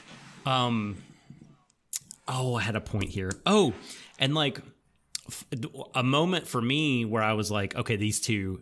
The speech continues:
these two just don't belong together," was when he gave her the recycled Christmas gift, b-, and he said,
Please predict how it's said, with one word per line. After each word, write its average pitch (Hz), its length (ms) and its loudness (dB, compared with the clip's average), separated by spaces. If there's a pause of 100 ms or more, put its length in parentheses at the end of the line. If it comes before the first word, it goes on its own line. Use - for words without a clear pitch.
these 113 240 2
two 107 120 -2
just 87 180 -2
don't 87 160 -6
belong 95 260 -6
together," 90 420 -8 (460)
was 110 280 0
when 117 260 0
he 113 480 0
gave 113 460 0
her 117 320 0
the 101 260 -2
recycled 104 640 -2
Christmas 135 420 -2
gift, 190 460 -4 (520)
b-, 127 160 -2
and 113 140 0
he 113 140 0
said, 104 640 0